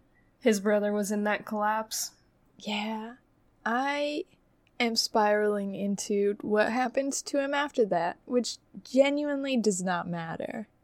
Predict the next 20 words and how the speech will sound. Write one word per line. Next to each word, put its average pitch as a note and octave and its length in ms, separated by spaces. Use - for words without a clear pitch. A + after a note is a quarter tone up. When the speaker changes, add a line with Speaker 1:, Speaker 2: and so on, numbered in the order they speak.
Speaker 2:
Genuinely B3 760
doesn't G#3 320
matter F3 300
at D#3+ 180
all. - 380
I A3 140
just A3+ 260
want G#3+ 480
to G#3+ 140
know G3 760
that G#3 240
his A3 320
older C4 320
brother A3+ 420
from G3+ 240
his F#3 140
hospital A#3 640
bed F3+ 540
was G3+ 300
like, F#3+ 420